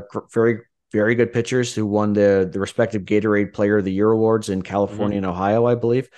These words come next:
Speaker 1: Uh, so that's massive. Uh, pitching is, is what's missing on both programs. Hitting's not missing on either.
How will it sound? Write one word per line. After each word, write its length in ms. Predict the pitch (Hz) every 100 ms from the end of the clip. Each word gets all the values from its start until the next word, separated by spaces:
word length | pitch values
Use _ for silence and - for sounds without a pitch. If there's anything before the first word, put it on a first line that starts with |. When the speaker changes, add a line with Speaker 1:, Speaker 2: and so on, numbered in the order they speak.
| - - - -
Speaker 1:
Uh, 260 | 104 -
so 180 | 104 123
that's 260 | 113 127 -
massive. 520 | 120 127 - 139 -
Uh, 160 | 110 104
pitching 440 | - 143 147 143
is, 420 | 127 127 123 - -
is 180 | 131 127
what's 200 | 127 131
missing 280 | 139 147
on 100 | 139
both 300 | 131 135 - - _ _ _
programs. 340 | 151 156 92 -
Hitting's 280 | 131 131 135
not 100 | 123
missing 300 | 127 131 120
on 100 | 120
either. 280 | 120 85